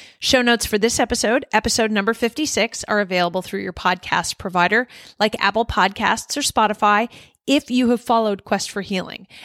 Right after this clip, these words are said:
And they're also on my website at carefullyhealing dot com forward slash podcast. And if you want to check out the Quest for the Best Holiday Gift Guide,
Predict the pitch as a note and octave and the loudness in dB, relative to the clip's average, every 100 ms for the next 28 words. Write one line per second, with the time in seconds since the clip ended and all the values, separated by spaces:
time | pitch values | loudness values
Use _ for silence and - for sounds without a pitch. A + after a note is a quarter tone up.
0 | - G#3+ A3+ - G#3+ A3 B3+ A#3 G3+ G3+ | -2 2 2 4 2 2 0 -2 -2 0
1 | G3+ F#3+ F#3+ - A3+ A#3+ G3 - G#3 F#3+ | 0 0 -2 0 0 0 -4 -4 -4 -2
2 | G3 F#3+ G3+ G3 F#3+ F#3+ - - A#3+ A#3+ | -2 -2 -2 -2 -2 -2 -2 -2 0 0
3 | B3 - A3+ A3+ G#3+ - G#3 G#3 - - | -2 0 2 2 -2 0 0 0 -4 -2
4 | F3 - - - - - - _ _ - | -2 -4 -10 -10 -16 -18 -20 _ _ -20
5 | _ - C4 B3+ B3+ A#3 C4+ - B3 A3 | _ -6 -4 -2 -2 -2 -2 -2 0 2
6 | A3 - F3 G#3+ G#3 - A3+ G3+ F#3+ A3+ | 0 0 -2 -2 -2 -6 -6 -4 -2 -2
7 | - - A3 G#3+ A3 G3+ G#3+ - F#3 F3 | -4 -2 0 0 -2 -2 -4 -2 -2 0
8 | G3+ | -2